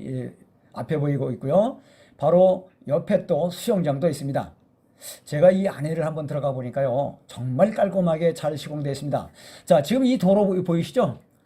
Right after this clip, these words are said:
어, 출입구는 두 개 출입구인데요. 요 우측에 있는 도로가 이 차선으로 확장 공사가 현재 진행되고 있습니다. 아스팔트 이 차 공선 도로죠.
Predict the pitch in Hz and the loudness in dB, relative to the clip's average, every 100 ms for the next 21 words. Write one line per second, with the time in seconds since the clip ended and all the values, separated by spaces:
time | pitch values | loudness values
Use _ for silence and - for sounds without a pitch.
0 | _ 117 131 - 208 240 196 175 196 180 | _ -10 -8 -4 -4 -2 0 2 2 0
1 | 180 180 170 202 180 139 240 - _ _ | -4 -4 -2 2 2 2 -2 -6 _ _
2 | - 180 220 214 220 240 240 226 185 214 | -2 0 0 -2 -2 0 0 2 2 2
3 | 196 160 175 110 - _ _ _ - 147 | 4 4 4 0 -10 _ _ _ -12 -4
4 | 208 202 190 185 202 196 226 202 - 190 | -4 -2 -2 -2 0 0 -2 -4 -4 -8
5 | - 202 180 165 165 147 151 208 180 175 | -2 -2 0 -2 -2 0 0 0 0 -2
6 | 151 147 139 127 113 - 104 98 - _ | -2 -4 -4 -4 -8 -10 -12 -14 -16 _
7 | _ _ _ - 135 - - 143 165 160 | _ _ _ -10 -10 -6 -6 -4 -4 -6
8 | 147 151 139 135 127 120 113 110 107 156 | -4 -2 -2 -2 -6 -6 -10 -10 -2 -2
9 | 214 | -2